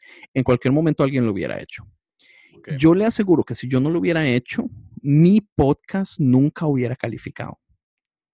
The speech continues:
Speaker 1: Nadie lo hubiera aceptado como parte de.
Speaker 2: <laughs>
Speaker 1: Entonces, la razón que yo ahorita, mi podcast es considerado, <laughs> man, es cierto,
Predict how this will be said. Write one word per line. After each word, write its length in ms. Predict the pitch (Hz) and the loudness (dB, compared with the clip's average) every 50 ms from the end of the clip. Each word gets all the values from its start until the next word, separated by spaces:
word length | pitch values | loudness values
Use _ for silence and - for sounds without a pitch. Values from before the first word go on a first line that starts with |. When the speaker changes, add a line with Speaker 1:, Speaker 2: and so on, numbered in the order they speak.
| _ _ - | _ _ -2
Speaker 1:
Nadie 500 | 110 120 123 120 127 135 156 151 160 160 | 0 2 2 2 0 0 0 2 2 2
lo 100 | 156 143 | 2 2
hubiera 200 | 120 113 110 107 | 2 0 -2 -2
aceptado 500 | 107 - 202 - - _ 107 101 101 107 | -2 -2 -2 -4 -2 _ -4 -4 -4 -4
como 220 | - - 113 107 95 | -6 -6 -6 -4 -4
parte 440 | 87 - 80 78 90 - - 87 | -6 -6 -6 -10 -10 -10 -10 -12
de. 120 | 80 82 - | -12 -12 -10
Speaker 2:
<laughs> 560 | - 269 - - - - _ _ - - _ _ _ - - _ _ - - _ _ _ - _ _ | -10 -10 -8 -8 -12 -14 _ _ -20 -20 _ _ _ -20 -20 _ _ -20 -20 _ _ _ -20 _ _
Speaker 1:
Entonces, 460 | - 139 131 - 147 143 143 151 131 127 | -4 -4 -2 0 -2 -2 -2 -2 -4 -6
la 120 | 120 117 | -6 -6
razón 680 | 113 117 113 107 101 - - - - 170 175 180 165 143 | -6 -6 -6 -8 -8 -10 -8 -4 -2 0 0 0 0 -2
que 240 | 131 _ - 123 117 | -4 _ -6 -6 -6
yo 180 | 117 - 123 117 | -4 -4 -2 -2
ahorita, 460 | 123 135 151 170 160 _ - 110 82 | -2 -2 -4 -6 -8 _ -8 -8 -6
mi 180 | 92 107 117 117 | -4 -4 -4 -4
podcast 480 | - _ - 135 139 - - 117 113 120 | -6 _ -4 -4 -4 -6 -10 -10 -10 -10
es 100 | 117 - | -12 -4
considerado, 800 | - 160 160 - 247 294 - - - - - - - 208 208 208 | -4 -4 0 4 4 2 4 2 0 0 0 0 0 0 2 0
<laughs> 0 | |
man, 220 | - - 214 - - 196 | 0 -2 0 0 0 0
es 160 | 175 180 - | 0 0 -2
cierto, 760 | - 165 156 - 170 170 - - - _ - 139 139 135 _ | -4 -6 -4 -2 -2 -2 -4 -6 -12 _ -8 -8 -8 -8 _